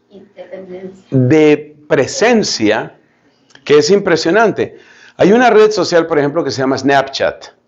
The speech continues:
Speaker 1: Ah, sí.
Speaker 2: Snapchat, lo que quiere, o así nació, no sé qué tanto haya evolucionado, es mandar el instante.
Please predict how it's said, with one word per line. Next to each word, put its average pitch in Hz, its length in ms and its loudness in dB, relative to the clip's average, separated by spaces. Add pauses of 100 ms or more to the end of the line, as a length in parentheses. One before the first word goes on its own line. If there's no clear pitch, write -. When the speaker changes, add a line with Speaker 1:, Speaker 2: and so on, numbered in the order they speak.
(200)
Speaker 1:
Ah, 233 220 -16
sí. - 560 -14
Speaker 2:
Snapchat, 165 760 0 (560)
lo 147 300 0
que 147 140 -2
quiere, 202 580 2
o 131 180 2
así 127 240 2
nació, 127 380 0
no 117 140 0
sé 110 160 -6
qué 120 100 -8
tanto 120 260 -4
haya 120 140 2
evolucionado, 95 720 -2 (540)
es 175 360 0
mandar 156 420 2
el 202 140 2
instante. 139 760 -2